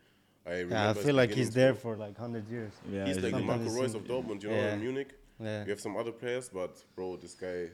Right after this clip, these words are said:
Speaker 1: his, his, uh, career is, like, legendary, bro.
Speaker 3: Yeah,
Speaker 2: Mm.
Speaker 3: man.
Speaker 1: Bro,
Speaker 3: Yeah, man.
Speaker 1: this is, this is crazy.
Speaker 2: So what did you guys do, like, after the game? Like
Speaker 3: After the game, I mean, we celebrated, and, uh, some of the Cologne players were departing their club,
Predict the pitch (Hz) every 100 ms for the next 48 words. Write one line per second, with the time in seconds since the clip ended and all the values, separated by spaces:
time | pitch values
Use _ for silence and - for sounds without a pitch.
0 | - 98 90 - - - - - - _
1 | _ 113 101 - 98 95 110 101 110 95
2 | 92 85 80 - - 85 85 87 85 71
3 | 65 58 85 82 85 85 90 - _ _
4 | _ - - - - - - - - -
5 | - 95 87 71 - - 139 135 131 131
6 | 127 127 127 120 110 120 113 110 107 117
7 | - 110 110 110 107 104 98 - _ -
8 | - - 123 95 135 147 107 107 110 98
9 | - 123 110 120 127 151 - _ _ _
10 | _ _ 90 90 90 85 87 87 85 -
11 | 98 92 92 - 107 107 101 - 101 107
12 | 107 98 90 90 87 - _ _ _ _
13 | _ - 95 - 104 104 98 90 113 127